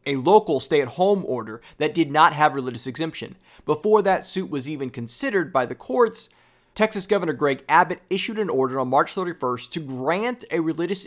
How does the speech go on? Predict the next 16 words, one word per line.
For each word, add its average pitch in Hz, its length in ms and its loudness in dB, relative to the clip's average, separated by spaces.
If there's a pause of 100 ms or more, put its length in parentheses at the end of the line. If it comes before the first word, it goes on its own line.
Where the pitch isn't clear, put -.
exemption 120 540 -8
to - 240 -12
any 190 240 -2
local 185 600 0
or 139 160 -2
state 180 360 -4
coronavirus 143 560 0
restriction 127 420 -10
in 117 80 -10
Texas. - 540 -8 (500)
Florida 175 260 2
Governor 147 280 2
Ron 139 240 2
DeSantis 156 480 -4
has 113 100 -10
done 120 260 -6